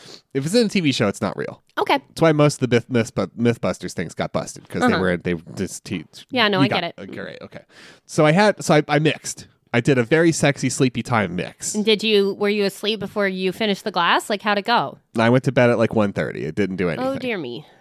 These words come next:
Speaker 2: Okay.
Speaker 1: It didn't do anything.
Speaker 2: Okay.
Speaker 1: It was a vaguely tasty tea.
Speaker 2: Maybe they canceled each other out?
Speaker 1: I didn't really remember drinking it,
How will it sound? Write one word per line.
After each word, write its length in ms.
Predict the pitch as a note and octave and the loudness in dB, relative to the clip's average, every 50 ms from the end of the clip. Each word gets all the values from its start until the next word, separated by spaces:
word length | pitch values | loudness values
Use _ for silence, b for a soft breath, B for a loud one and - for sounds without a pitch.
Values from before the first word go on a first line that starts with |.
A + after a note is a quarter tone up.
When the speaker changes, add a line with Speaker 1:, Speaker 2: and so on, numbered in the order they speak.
| b b - | b b -14
Speaker 2:
Okay. 300 | G#3 - - - A2 - | -14 -12 -12 -14 -14 -8
Speaker 1:
It 60 | - | -4
didn't 240 | G#2 G2+ G2 F#2+ F#2 | -2 0 0 0 0
do 140 | F2+ F2+ E2+ | -2 -2 0
anything. 360 | D#2+ D#2+ C#2+ A#1+ - - - - - | -2 -2 -4 -8 -12 -18 -18 -10 -6
Speaker 2:
Okay. 460 | G3+ G3+ G3 - - - B2+ - - - | -6 -6 -6 -8 -14 -18 -18 -18 -6 -2
Speaker 1:
It 100 | G2 A2 | 2 2
was 160 | A2+ A2+ A2 | 2 2 0
a 80 | A2+ G2+ | -2 -4
vaguely 500 | G2 G#2+ B2 B2+ B2 A#2+ G#2+ A2 G#2+ G#2 | -2 0 2 2 4 2 2 0 -2 -2
tasty 480 | - - G#2 F#2+ - - - F2+ D#2+ - _ _ _ _ | 0 0 -2 -2 -2 -4 -6 -8 -8 -8 _ _ _ _
tea. 240 | - D#2+ D#2+ - - - | -10 -10 -10 -12 -14 -6
Speaker 2:
Maybe 280 | - A#3 A#3+ B3 C4 | -2 0 0 0 0
they 100 | B3 A#3+ | 0 -2
canceled 420 | A#3 - B3+ A#3 A3 A#3 A3+ A3+ G3+ | -2 -2 -4 -4 -2 -2 -2 -2 -2
each 140 | G#3 G3 - | -4 -2 -2
other 200 | G#3+ G3+ G3 F#3+ | 0 0 0 0
out? 280 | F#3 F#3+ G#3+ B3+ C#4+ - _ - | 0 0 -2 -2 -4 -8 _ 0
Speaker 1:
I 80 | B2+ C#3 | 2 4
didn't 160 | E3+ G3 F3+ | 4 4 4
really 180 | E3 D3+ C#3+ C3+ | 4 4 6 6
remember 260 | C3 B2+ B2+ B2 A#2 | 4 4 2 2 0
drinking 360 | - A#2 G#2+ A2 - D3+ C#3+ | 0 -2 -4 -4 -4 -4 -2
it, 180 | D3 D3+ D3 | -2 -2 -4